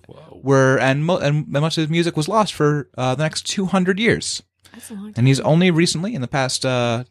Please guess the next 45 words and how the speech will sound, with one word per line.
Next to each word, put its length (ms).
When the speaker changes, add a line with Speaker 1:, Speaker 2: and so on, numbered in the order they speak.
Speaker 2:
twenty, 220
thirty 260
years, 440
has 180
his 120
life, 240
has 220
he 80
been 200
rediscovered 600
and 180
re-researched 640
and 100
his 200
music 320
been 320
rediscovered 640
and 120
is 200
now, 320
again, 500
a 240
common 360
part 340
of 140
many 220
orchestra 680
repertoires 640
and 100
is 100
considered 300
some 120
of 60
the 60
most 300
beautiful 300
pieces 340
of 80
music 300
to 160
emerge 260
from 100
that 120
era. 260
Speaker 3:
Hmm. 160